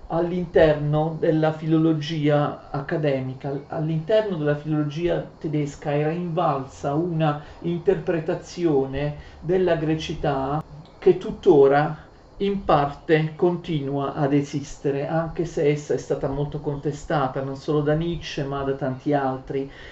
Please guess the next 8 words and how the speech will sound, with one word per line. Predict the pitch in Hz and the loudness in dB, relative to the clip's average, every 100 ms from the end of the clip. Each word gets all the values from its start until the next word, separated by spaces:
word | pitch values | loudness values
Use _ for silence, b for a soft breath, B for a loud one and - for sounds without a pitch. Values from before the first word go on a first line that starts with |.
| B - | B -6
che | 151 | -6
sarebbero | 151 147 135 123 147 143 | -2 0 0 2 2 2
venuti | 127 123 127 - 151 143 | 0 -4 -6 -2 -2 0
dopo | 123 120 | -4 -4
di | 117 127 | -6 0
lui. | 156 131 123 127 B B B B | 2 2 -2 -6 B B B B
L'idea | 165 180 165 220 196 180 - | -2 -2 0 6 6 6 2
che, | 196 170 175 196 | 4 6 4 0